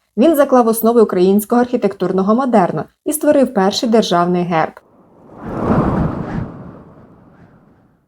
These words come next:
Василь Григорович Кричевський народився дванадцятого січня тисяча вісімсот сімдесят третього року в селі Ворожба поблизу Лебедина на Сумщині, у великій родині фельдшера.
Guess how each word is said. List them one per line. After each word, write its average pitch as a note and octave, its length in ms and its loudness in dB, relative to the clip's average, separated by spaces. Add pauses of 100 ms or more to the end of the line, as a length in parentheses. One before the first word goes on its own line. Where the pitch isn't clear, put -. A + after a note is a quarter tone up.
(120)
Василь F#3+ 320 4
Григорович F#3 540 2
Кричевський A3 560 -2
народився G3+ 460 2
дванадцятого F#3 580 0
січня A3 360 -2
тисяча B3 400 0
вісімсот G#3+ 460 2
сімдесят F#3 380 0
третього F3+ 420 -2
року F#3+ 240 2
в A#3+ 60 0
селі F3 280 -2
Ворожба F3 580 -2
поблизу A#3 380 4
Лебедина B3 580 2
на F3+ 140 -4
Сумщині, F#3+ 680 -4 (220)
у - 80 -2
великій F#3+ 500 2
родині F#3+ 420 2
фельдшера. F3 600 -4